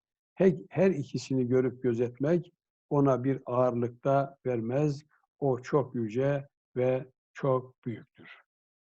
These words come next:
Sevgili gençler, bu konuyla ilgili de, yani Hazreti Musa ve Ayet-el Kürsü ile ilgili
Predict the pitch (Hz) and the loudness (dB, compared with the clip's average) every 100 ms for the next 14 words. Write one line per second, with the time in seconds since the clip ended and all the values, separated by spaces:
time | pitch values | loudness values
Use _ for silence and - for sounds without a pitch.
0 | _ _ _ - 202 185 147 156 143 120 | _ _ _ 0 6 6 6 4 2 0
1 | - - - - _ _ - _ _ - | -4 -14 -18 -20 _ _ -20 _ _ -2
2 | 208 - 170 160 175 156 127 131 139 113 | -2 2 4 6 4 4 0 0 -2 -2
3 | 113 120 127 131 117 117 123 139 147 123 | -4 -4 -2 -2 -2 -4 -2 0 -2 -2
4 | 143 139 127 165 151 117 110 110 135 131 | 0 0 0 -2 0 -2 -4 -8 -4 -2
5 | 135 143 131 123 117 - 135 117 101 95 | -2 -4 -8 -8 -10 -4 -2 -2 -4 -10
6 | 95 120 | -14 -14